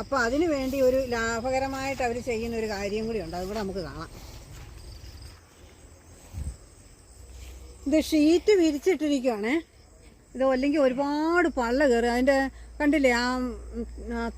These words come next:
തടത്തിൻ്റെ ചുറ്റും, എന്ന് വെച്ചാൽ തടത്തിന് ചുറ്റും ചപ്പൊക്കെ ഇട്ടും പൊതയൊക്കെ ഇട്ട് ചാണകമൊക്കെ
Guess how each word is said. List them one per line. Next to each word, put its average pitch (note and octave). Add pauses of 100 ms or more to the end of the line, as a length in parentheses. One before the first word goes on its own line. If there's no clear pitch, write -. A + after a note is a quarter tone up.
തടത്തിൻ്റെ D#4+ (540)
ചുറ്റും, C#4 (240)
എന്ന് A#3+
വെച്ചാൽ D4
തടത്തിന് B3+
ചുറ്റും C#4+
ചപ്പൊക്കെ C4+
ഇട്ടും C4
പൊതയൊക്കെ B3+
ഇട്ട് B3+
ചാണകമൊക്കെ B3+